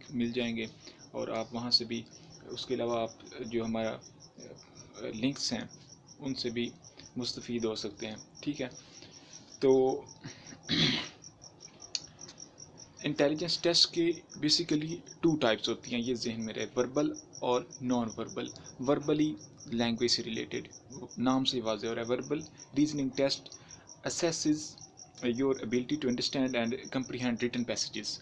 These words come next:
मतलब लिख, लिखने से मुतल्लिक। Non-verbal reasoning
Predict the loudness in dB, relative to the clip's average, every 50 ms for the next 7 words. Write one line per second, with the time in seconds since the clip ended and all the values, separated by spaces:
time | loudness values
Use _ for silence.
0 | -14 -20 -20 -20 -20 -20 -20 -20 -12 -8 -4 -2 -2 -2 0 0 -2 -2 -4 -10
1 | -18 -18 -16 -16 -16 -16 -16 -18 -10 -4 0 0 0 0 0 -6 -10 -6 -4 0
2 | 0 0 0 -2 -2 -2 -2 -2 -2 -4 -2 -4 -4 -4 -4 -6 -8 -10 -16 -18
3 | -16 -18 -10 -2 0 2 2 2 2 0 -2 0 0 -2 -2 -2 -6 -12 -18 -18
4 | -8 2 4 4 4 4 2 -2 -4